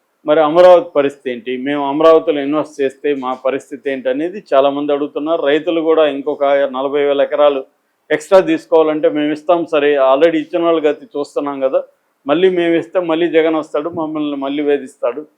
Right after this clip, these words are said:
అన్న ఒక ఇది ఉంది. అట్లాగే ఓవరాల్గా ఇండస్ట్రియలిస్టులు కూడా పెట్టుబడులు పెట్టాలంటే మేము పెడతాం సరే, మళ్ళీ జగన్ వచ్చి రేపు పొద్దున దాన్ని రివర్స్ టెండరింగ్ అనడానికి గ్యారంటీ ఏముంది అన్న భయాందోళన ఎక్స్‌ప్రెస్ చేస్తున్నారు అనేది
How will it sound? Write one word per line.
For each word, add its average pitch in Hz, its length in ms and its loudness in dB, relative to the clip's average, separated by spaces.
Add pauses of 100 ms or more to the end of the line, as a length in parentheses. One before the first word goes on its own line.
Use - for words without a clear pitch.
(440)
అన్న 160 280 -2
ఒక 143 260 -2
ఇది 131 380 0
ఉంది. 113 260 -8 (300)
అట్లాగే 208 320 0
ఓవరాల్గా 185 1040 6 (180)
ఇండస్ట్రియలిస్టులు 160 1080 -2
కూడా 156 240 0
పెట్టుబడులు 160 480 0
పెట్టాలంటే 147 600 -2
మేము 143 260 -6
పెడతాం 147 340 0
సరే, 160 220 0
మళ్ళీ 160 300 -2
జగన్ 156 300 2
వచ్చి 165 260 -4
రేపు 147 220 -2
పొద్దున 151 400 -6
దాన్ని 143 240 -2
రివర్స్ 147 340 -2 (100)
టెండరింగ్ 139 540 -4 (440)
అనడానికి 143 440 0
గ్యారంటీ 143 360 2
ఏముంది 131 580 -4
అన్న 131 140 -10
భయాందోళన 143 680 0
ఎక్స్‌ప్రెస్ 135 560 -6
చేస్తున్నారు 131 460 -6
అనేది 180 440 -6